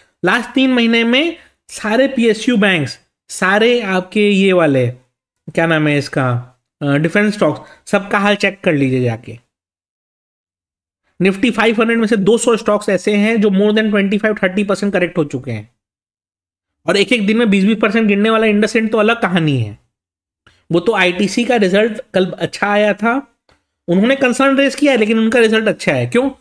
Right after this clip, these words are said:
सिगरेट का है ना भाई, जितना टेंशन होगा, उतना ज्यादा सिगरेट पिएगा इंसान, तो उनका तो कंजम्पशन में दिक्कत नहीं है।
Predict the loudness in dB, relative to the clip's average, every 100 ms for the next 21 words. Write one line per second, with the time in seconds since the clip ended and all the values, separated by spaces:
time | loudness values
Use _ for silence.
0 | _ -10 -4 -2 -2 -2 -2 -2 0 0
1 | -2 -2 -4 -2 -2 0 0 0 0 0
2 | 0 -2 -2 -4 -2 0 0 0 -2 -6
3 | -10 _ _ _ _ _ _ _ _ _
4 | _ _ _ -20 _ -6 -2 -2 -4 -12
5 | -10 -6 -2 -2 -2 -2 -2 0 0 0
6 | 0 0 0 0 -2 -2 0 0 0 -2
7 | -8